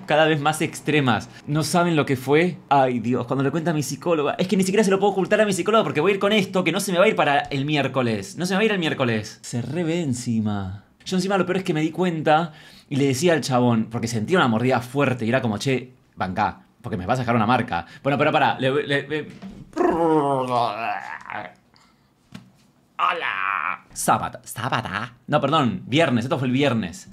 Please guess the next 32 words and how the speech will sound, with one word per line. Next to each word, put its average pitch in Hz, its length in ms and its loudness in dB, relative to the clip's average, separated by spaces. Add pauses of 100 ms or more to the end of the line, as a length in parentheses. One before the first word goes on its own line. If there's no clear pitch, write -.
Bueno, 123 260 0
a 113 40 4
ver, 117 260 4
¿qué 147 100 2
pasó 143 460 2
el 123 140 2
viernes? 95 600 -4
Hay 151 120 0
una 165 160 2
fiesta 147 440 2
que 117 80 0
se 117 80 0
llama 113 800 2
La 104 200 -2
Duro, 135 640 2
Durex, 120 720 -2
Dur 156 460 0 (160)
X. 139 540 -4 (220)
Ya - 140 -6
imagínense 120 320 0
con 110 100 0
ese 101 120 -2
nombre, 104 280 2
chicos, 101 240 0
lo 98 100 0
que 107 60 0
es, 110 260 -2
lo 101 140 -6
que 107 100 0
es, - 300 -8
o 107 80 -6
sea. 92 360 -8